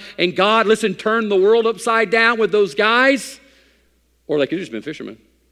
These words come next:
Oh, God did more with them. He accomplished more with them. Why? Because of what they let God have. I got, I have a huge list. We'll not go over any more tonight. You think about the rich young ruler.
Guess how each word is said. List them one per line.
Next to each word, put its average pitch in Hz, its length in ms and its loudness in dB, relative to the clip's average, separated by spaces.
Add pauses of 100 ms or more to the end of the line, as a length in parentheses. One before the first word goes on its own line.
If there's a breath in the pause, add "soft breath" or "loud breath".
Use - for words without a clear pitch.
(880)
Oh, 123 120 -12
God 123 240 -8
did 120 120 -10
more 143 160 -10
with 104 120 -12
them. 87 140 -14
He 120 160 -12
accomplished 156 680 -16
more 170 160 -12
with 101 120 -14
them. 101 140 -14
Why? 123 280 -12 (280 soft breath)
Because 110 280 -12
of 101 60 -18
what 117 180 -12
they 113 100 -6
let 110 260 -12
God 104 400 -14 (200)
have. 92 460 -20 (1300 soft breath)
I 135 120 -12
got, 127 180 -8
I 123 120 -10
have 110 180 -6
a 107 80 -10
huge 113 320 -12
list. 98 260 -12
We'll 113 80 -10
not 101 160 -12
go 104 80 -10
over 101 160 -10
any 101 160 -12
more 95 220 -12
tonight. 98 280 -16
You 98 80 -14
think 104 140 -14
about 101 160 -16
the 101 100 -16
rich 101 220 -16
young 104 160 -16
ruler. 98 400 -16